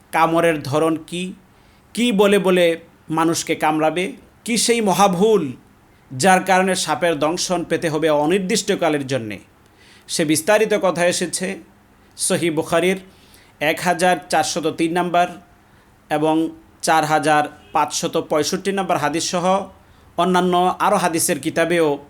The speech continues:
এ হাদিসটি এসেছে। আবু হুরায়রা রাদিয়াল্লাহু তাআলা আনহু হাদিসটি বর্ণনা করেছেন। তিনি বলেন, "মান আতাহুল্লাহু মালান",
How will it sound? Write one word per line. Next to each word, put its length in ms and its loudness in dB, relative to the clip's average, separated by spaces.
এ 60 -2
হাদিসটি 460 -2
এসেছে। 500 -8
আবু 200 2
হুরায়রা 380 6
রাদিয়াল্লাহু 580 4
তাআলা 300 4
আনহু 240 2
হাদিসটি 400 -2
বর্ণনা 300 0
করেছেন। 640 -10
তিনি 180 -2
বলেন, 380 0
"মান 200 0
আতাহুল্লাহু 720 2
মালান", 500 0